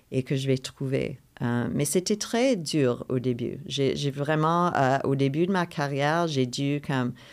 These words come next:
pris des, des jobs comme, euh, comme j'ai travaillé dans des boîtes comme secrétaire, euh, j'ai fait la cordeau administrative, euh, même pour Pembroke, euh,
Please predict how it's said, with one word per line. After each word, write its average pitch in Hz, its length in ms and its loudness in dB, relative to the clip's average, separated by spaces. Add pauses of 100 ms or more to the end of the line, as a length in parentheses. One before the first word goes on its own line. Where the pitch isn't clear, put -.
(200)
pris 156 320 -2
des, 127 320 4
des 123 240 0
jobs 127 420 4
comme, 120 400 0
euh, 117 500 -2 (880)
comme 110 340 0
j'ai 120 120 -4
travaillé 123 400 0
dans 120 160 0
des 120 160 0
boîtes 120 420 -2
comme 113 220 -4
secrétaire, 117 920 -4
euh, 113 260 -4
j'ai 117 140 -4
fait 117 180 -4
la 120 120 0
cordeau 123 640 0
administrative, 120 1040 -2
euh, 117 120 -2 (540)
même 135 400 4
pour - 260 -2
Pembroke, 123 720 -2
euh, 117 200 0